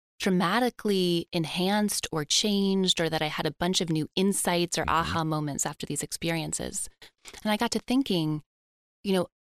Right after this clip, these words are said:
Speaker 1: I learned so much more in the tough times
Speaker 2: Mm.
Speaker 1: than I did in the successful or the happy times,
Speaker 2: Yep.
Speaker 1: right?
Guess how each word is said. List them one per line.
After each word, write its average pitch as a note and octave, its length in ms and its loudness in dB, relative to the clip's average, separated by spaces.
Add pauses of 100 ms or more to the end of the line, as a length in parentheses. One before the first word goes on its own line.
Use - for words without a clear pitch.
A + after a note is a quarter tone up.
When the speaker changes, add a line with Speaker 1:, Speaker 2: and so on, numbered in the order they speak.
Speaker 1:
I F#3+ 180 0
learned A#3+ 640 2 (140)
so - 400 0
much G#3 320 0
more D#3 640 -4 (300)
in F3+ 120 0
the D#3 140 -2
tough - 320 -6
times - 800 -6
Speaker 2:
Mm. D#2 340 -4 (180)
Speaker 1:
than F3+ 120 0
I E3+ 140 4
did E3 500 0 (120)
in D#3+ 280 0
the D3 480 -2 (400)
successful - 720 -2
or C3+ 120 -4
the D3 80 -6 (160)
happy E3 220 -2
times, - 460 -8
Speaker 2:
Yep. D3+ 100 -2
Speaker 1:
right? D#3+ 240 -2